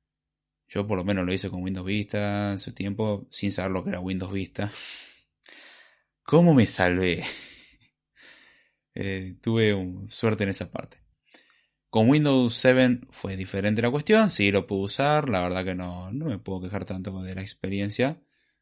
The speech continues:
Obviamente, se perdían ventajas que teníamos con Windows X P, y bueno, aún así Windows X P ya hoy en día es un sistema operativo más que obsoleto.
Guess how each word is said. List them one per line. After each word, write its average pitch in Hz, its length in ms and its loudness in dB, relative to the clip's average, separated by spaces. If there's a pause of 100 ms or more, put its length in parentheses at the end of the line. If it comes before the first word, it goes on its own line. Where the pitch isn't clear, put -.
Obviamente, 104 720 4 (160)
se 107 140 -6
perdían 120 420 4
ventajas 95 320 -2
que 90 80 -4
teníamos 95 320 -6
con 92 120 -8
Windows 95 240 -4
X 117 100 -2
P, 135 340 4
y - 20 6
bueno, 92 260 0
aún 98 240 -2
así 101 220 -2
Windows 104 260 2
X 101 80 -2
P 107 140 0
ya 101 140 -2
hoy 95 100 -2
en 95 80 -4
día 98 80 -4
es 95 60 -6
un 98 80 -8
sistema 98 240 -6
operativo 95 340 -8
más 104 220 -4
que - 80 -6
obsoleto. - 520 -10